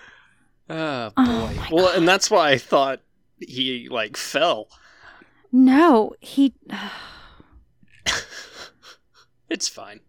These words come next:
Speaker 2: he looks, I'm gonna get a picture of him. He's pissed. Um, yeah, sorry.
Speaker 1: Yeah, there, there's no, like, for Margo, there's plenty of cute, shiny things, but there's nothing that's just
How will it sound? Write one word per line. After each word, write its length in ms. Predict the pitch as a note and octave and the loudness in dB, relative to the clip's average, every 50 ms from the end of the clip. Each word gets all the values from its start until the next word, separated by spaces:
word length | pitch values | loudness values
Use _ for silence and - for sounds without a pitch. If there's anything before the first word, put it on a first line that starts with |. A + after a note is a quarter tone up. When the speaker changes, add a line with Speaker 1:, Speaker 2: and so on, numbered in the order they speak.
| _ _ | _ _
Speaker 2:
he 240 | - - - C#4 C4+ | -8 0 4 6 6
looks, 360 | C4 B3+ C4 - - - - - | 6 6 4 0 -6 -12 -14 -14
I'm 380 | - - - F#3+ F#3+ F#3+ F#3+ - - | -16 -16 -16 -16 -16 -18 -20 -18 -14
gonna 260 | G#3 G#3 G3 F3+ F3+ | -10 -10 -8 -8 -10
get 100 | - F#3 | -12 -12
a 40 | - | -12
picture 300 | - G3 - - - D#3+ | -12 -12 -12 -12 -14 -12
of 60 | D#3+ | -12
him. 80 | - G3 | -12 -12
He's 160 | G3 G#3 - | -12 -12 -12
pissed. 440 | - - G3 - G#3 - - - - - | -12 -12 -12 -12 -14 -16 -18 -18 -8 -2
Um, 500 | B3 A3+ A3 A3 A3 G#3+ G#3+ G#3+ G#3+ - _ - - - _ _ _ _ _ _ _ _ _ _ _ _ _ _ _ _ _ _ _ _ _ _ _ _ _ _ _ _ - | 2 2 4 4 4 2 2 0 -2 -4 _ -12 -20 -20 _ _ _ _ _ _ _ _ _ _ _ _ _ _ _ _ _ _ _ _ _ _ _ _ _ _ _ _ -2
yeah, 440 | A3+ A#3 A3 G3+ G3 F#3+ F3+ F#3+ - _ _ - | 2 4 4 6 4 4 2 0 -4 _ _ -4
sorry. 340 | - A#3 G3+ F3+ F3 F#3 | 0 2 2 2 2 2
Speaker 1:
Yeah, 80 | D#3 D3+ | 2 4
there, 180 | C#3+ F#3 G3+ - | 4 4 4 2
there's 300 | F3+ G#3 A#3+ A3 F3+ F#3 | 2 0 0 2 0 2
no, 260 | G#3+ A#3 C4 C4+ C4 B3+ B3 A#3 G#3 D3 C#3 | 2 4 4 4 4 2 0 -4 -4 -6 -4
like, 240 | D#3+ E3+ E3 D#3 - | -2 -2 -2 -2 -4
for 440 | - - - - F3 F3+ F#3+ G3 F3+ | -8 -10 -4 2 4 6 6 6 4
Margo, 600 | D#3 B2+ A#2 A2+ A#2 B2 B2+ B2+ C3+ C#3 C#3+ C3 | 2 2 2 4 4 2 2 2 2 2 2 2
there's 200 | B2+ C#3+ C#3 - | 0 -2 -2 -2
plenty 300 | - - C#4+ C#4+ C#4+ A3+ | -4 -6 -4 -2 -2 -2
of 120 | D3 - | -2 -4
cute, 420 | - - - - C#3+ C3 B2+ - - | -4 -8 -6 -6 -4 -6 -4 -4 -2
shiny 480 | - - - G#2+ G#2+ A#2+ A#2 A2 G2+ | -2 -2 -2 -2 -4 -4 -8 -10 -12
things, 640 | - - - G2 G2+ A#2 C#3+ D3+ F3 - - - - - _ _ _ _ _ | -12 -12 -12 -12 -12 -12 -12 -12 -8 -6 -6 -6 -6 -8 _ _ _ _ _
but 220 | - B2+ C3 - - | -2 -2 -2 0 0
there's 200 | D3+ C#3 - C#3+ | -2 0 0 0
nothing 440 | C#3+ D#3 F#3+ G#3 - B3 A#3 G#3+ G3 | 0 -2 -2 -2 -2 -4 -4 -2 -2
that's 260 | F3 D#3 - - - | -2 -2 -2 -2 -4
just 440 | - - D3 C#3 - - - - | -2 -2 -4 -4 -4 -6 -8 -10